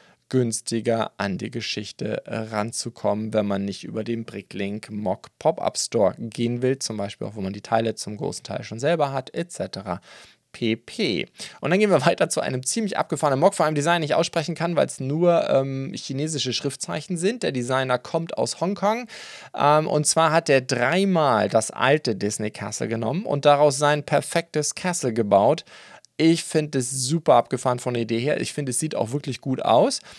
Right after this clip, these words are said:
Ähm, er sagt auch, wenn's gut läuft, dann macht er das mit dem neuen Set, dem neuen Castle nochmal.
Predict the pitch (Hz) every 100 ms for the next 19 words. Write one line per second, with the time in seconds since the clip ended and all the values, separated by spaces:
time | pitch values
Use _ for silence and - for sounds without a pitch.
0 | - _ 139 139 139 131 139 - 135 123
1 | 135 139 139 131 123 156 247 - 135 127
2 | - 131 127 127 - 113 113 113 135 160
3 | - 165 165 123 120 117 123 127 - 120
4 | 131 117 117 113 - 151 160 175